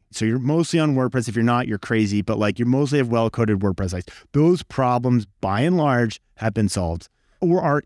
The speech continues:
imminently solvable. Content, content's everywhere, man. I'm the solo practitioner. I can now have a eight hundred page word count site. It's easy to generate a lot of content. Now,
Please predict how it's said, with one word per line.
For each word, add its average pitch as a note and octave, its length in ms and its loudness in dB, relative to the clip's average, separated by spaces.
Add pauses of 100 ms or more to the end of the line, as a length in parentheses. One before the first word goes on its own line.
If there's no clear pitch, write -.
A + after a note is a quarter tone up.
imminently E3+ 560 4
solvable. F#2+ 600 -4 (640)
Content, C4 500 0 (220)
content's A#3 400 0
everywhere, G3+ 340 2
man. E3 400 0
I'm C3+ 140 0
the C3 80 2
solo D3 240 0
practitioner. B2 440 -4
I D#3 100 0
can E3 120 -2
now D3+ 160 2
have B2 260 0
a A2+ 360 2 (120)
eight C3 200 0 (240)
hundred C#3 420 0
page A2+ 260 2
word G#2+ 260 -2
count G2+ 320 -2 (520)
site. A#2+ 280 -4 (160)
It's C3+ 240 -4
easy F#3 260 4
to D#3 140 0
generate B2 440 2
a G#2 60 0
lot G2 220 -2
of - 80 -12
content. F2 360 -8
Now, G#2 200 0